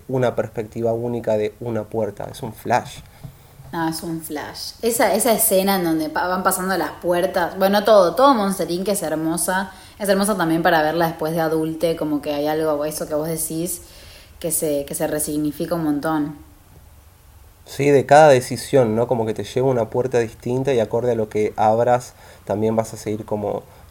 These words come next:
Speaker 1: eh, avanzando. Y es todo avanzar, eso es re loco. Viste que Monster Inc no existe ir para atrás. Vos podés
Speaker 2: Total.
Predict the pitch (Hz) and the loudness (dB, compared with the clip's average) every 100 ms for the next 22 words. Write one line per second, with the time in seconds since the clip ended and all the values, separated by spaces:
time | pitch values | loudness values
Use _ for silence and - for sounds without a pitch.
0 | - - 110 110 - 107 107 104 - 117 | -20 -18 -14 -14 -8 -6 -6 -8 -2 0
1 | 113 107 127 139 - 160 147 117 113 - | 0 -2 -2 -2 6 10 10 8 2 2
2 | 127 135 123 113 113 107 110 127 127 110 | 4 4 -2 -4 -2 0 -2 -2 -4 -2
3 | 117 123 110 110 123 107 - 110 110 107 | -4 -2 -2 0 -2 -4 -6 -10 -6 -4
4 | 107 98 101 95 - 110 - 113 113 110 | -4 -2 -2 -2 -6 -8 -2 0 0 -2
5 | - - 170 165 | -12 -10 -10 -10